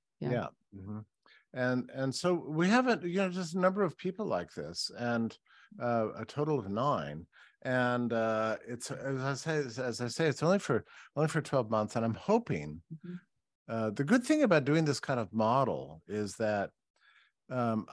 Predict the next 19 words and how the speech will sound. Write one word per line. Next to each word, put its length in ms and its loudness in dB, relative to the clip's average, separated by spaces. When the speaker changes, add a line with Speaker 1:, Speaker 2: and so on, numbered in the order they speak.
Speaker 2:
you 120 -4
know, 80 2
I 100 2
hope 260 -2
the 100 0
money 340 2
is, 380 -4
is 220 -8
renewed, 420 -8
uh, 140 -6
next 340 -8
year, 100 -4
Speaker 1:
Mm-hmm. 40 -4
Speaker 2:
and 100 -8
I 80 -8
can 200 -14
continue 540 -10
and, 200 -10
and, 240 -12